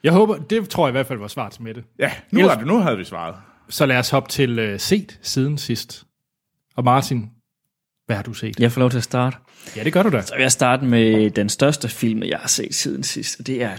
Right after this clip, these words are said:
Speaker 3: Thor tre Ragnarok.
Speaker 2: Uff.
Speaker 3: Ja.
Speaker 2: Kunne du lide den?
Speaker 3: Jamen altså, nu har jeg jo faktisk hele tiden været fan af Thor-filmene frem for de andre Marvel-film.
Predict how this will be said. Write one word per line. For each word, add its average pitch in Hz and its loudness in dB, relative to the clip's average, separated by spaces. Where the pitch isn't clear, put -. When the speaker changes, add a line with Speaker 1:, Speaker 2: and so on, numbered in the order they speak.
Speaker 3:
Thor 170 2
tre - 0
Ragnarok. - -10
Speaker 2:
Uff. - -8
Speaker 3:
Ja. 110 -10
Speaker 2:
Kunne 156 -2
du 147 4
lide 165 2
den? - -6
Speaker 3:
Jamen 117 2
altså, 113 2
nu 131 2
har 131 4
jeg 120 6
jo 120 4
faktisk 120 -2
hele 120 0
tiden 110 -4
været 98 -4
fan 110 -2
af 104 -4
Thor-filmene 107 -12
frem - -12
for 107 -10
de 101 -8
andre 98 -10
Marvel-film. - -14